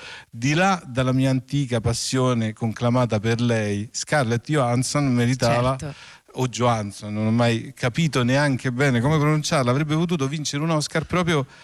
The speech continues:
Speaker 1: anche solo con la sua presenza in voce. Penso alle voci di Anna Magnani, di Monica Vitti.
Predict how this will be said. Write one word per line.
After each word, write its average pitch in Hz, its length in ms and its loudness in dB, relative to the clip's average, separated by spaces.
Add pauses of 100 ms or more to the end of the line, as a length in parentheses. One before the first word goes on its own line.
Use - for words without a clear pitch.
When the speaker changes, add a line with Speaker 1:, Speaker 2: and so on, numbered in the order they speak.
(140)
Speaker 1:
anche 175 340 -2
solo 185 300 -2
con 139 80 0
la 135 80 0
sua 139 160 -2
presenza 139 560 -2
in 127 160 2
voce. 107 540 0 (340)
Penso 139 300 -2
alle 135 100 0
voci 147 260 0
di 127 80 -4
Anna 131 180 -2
Magnani, 131 540 0
di 107 80 0
Monica 127 340 2
Vitti. 131 500 0